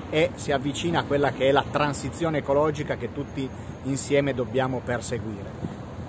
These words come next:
La zona ovest è pronta per un duemilaventuno fatto di grandi impegni, di grandi progetti. Noi vogliamo assolutamente stare vicino ai nostri cittadini e alle nostre imprese affinché si possa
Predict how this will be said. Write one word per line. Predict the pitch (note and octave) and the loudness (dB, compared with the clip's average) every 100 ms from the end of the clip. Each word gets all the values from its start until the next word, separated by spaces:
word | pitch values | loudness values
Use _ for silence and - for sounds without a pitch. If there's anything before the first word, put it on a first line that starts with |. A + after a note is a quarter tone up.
| - | -10
La | A#2+ B2+ | -6 -2
zona | D3+ D#3+ D#3+ | 2 4 8
ovest | F3+ F3+ D3+ G#2+ - | 10 10 8 2 -6
è | C#3 | -4
pronta | - D#3 E3 C#3+ | 2 4 4 2
per | C3 C3 | 0 2
un | C3+ | 2
duemilaventuno | C#3 C#3+ D#3 C#3+ D3 D3+ F#3+ A3 F#3 | 2 4 4 4 4 2 0 0 2
fatto | C3 C#3 - C3+ | 2 0 2 0
di | B2 C3 | 0 2
grandi | C3 D#3 D3 | 2 2 2
impegni, | C#3 B2 D#3 D3 C3 | -2 2 2 2 0
di | B2 | 2
grandi | C3+ C#3+ C3+ | 2 2 -2
progetti. | D3+ D#3 F#3 G#3 - C#3 B2 | -2 0 2 0 -2 -4 -2
Noi | C#3+ D3 B2 - - - - | 2 2 0 -6 -12 -12 -4
vogliamo | C3 C#3 D3+ C#3 C#3 | 2 4 4 2 0
assolutamente | D#3+ D3+ D3+ D3+ D3 D3+ D#3+ D3 | -2 -2 0 0 0 -2 0 -2
stare | - C#3 C3 | 0 2 2
vicino | B2 - D3 B2+ A#2+ | 0 -2 -2 0 -2
ai | B2 | 0
nostri | C3 C3 C3 | -2 -2 -6
cittadini | C3+ - C3 D3+ D3 | -6 -2 0 2 2
e | |
alle | C3 | 2
nostre | B2+ D3 D#3 | 0 -2 -4
imprese | D#3+ E3 F#3 G#3 F3 F#3+ - - - | -4 0 2 2 2 -2 -4 -14 -10
affinché | C3 - D3+ C#3+ E3 | -8 -4 -2 0 0
si | - B2+ | 0 -4
possa | D#3 D3+ - D3 C3 | 0 0 2 4 4